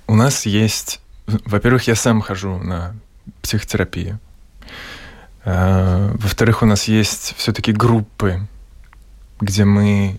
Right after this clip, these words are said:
делимся с людьми тем, что мы переживаем.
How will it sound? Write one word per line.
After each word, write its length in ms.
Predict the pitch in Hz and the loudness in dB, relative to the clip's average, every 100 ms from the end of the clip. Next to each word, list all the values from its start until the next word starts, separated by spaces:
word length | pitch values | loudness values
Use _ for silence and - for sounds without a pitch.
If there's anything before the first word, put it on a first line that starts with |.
| - | -8
делимся 960 | 104 104 110 98 95 92 - 110 98 101 - _ - | -4 2 2 2 -2 -4 -6 -6 -6 -8 -16 _ -16
с 160 | - - | -8 0
людьми 640 | 101 98 104 107 110 110 - - - - - | 0 4 4 4 4 0 -4 -18 -20 -20 -16
тем, 220 | - 104 | -2 0
что 160 | 104 - | 2 2
мы 120 | 104 | 0
переживаем. 720 | 101 107 101 113 104 87 92 | 0 -2 0 2 2 0 -4